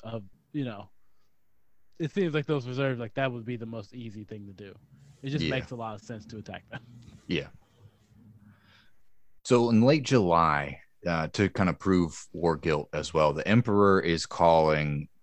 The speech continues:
Speaker 2: a lot of Gozen Kaigis. He wants guarantees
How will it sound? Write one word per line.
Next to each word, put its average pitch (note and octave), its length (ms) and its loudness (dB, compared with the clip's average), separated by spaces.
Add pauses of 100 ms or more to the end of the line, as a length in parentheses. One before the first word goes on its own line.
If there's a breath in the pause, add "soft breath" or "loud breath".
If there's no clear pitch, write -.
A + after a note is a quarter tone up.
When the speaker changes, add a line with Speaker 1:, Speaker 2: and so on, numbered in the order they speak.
(140)
Speaker 2:
a D#2 80 -2
lot F#2+ 420 6
of F2+ 120 2
Gozen F2 340 4
Kaigis. D#2+ 1000 -2
He F2 180 2
wants E2+ 520 0 (200)
guarantees F2 1300 0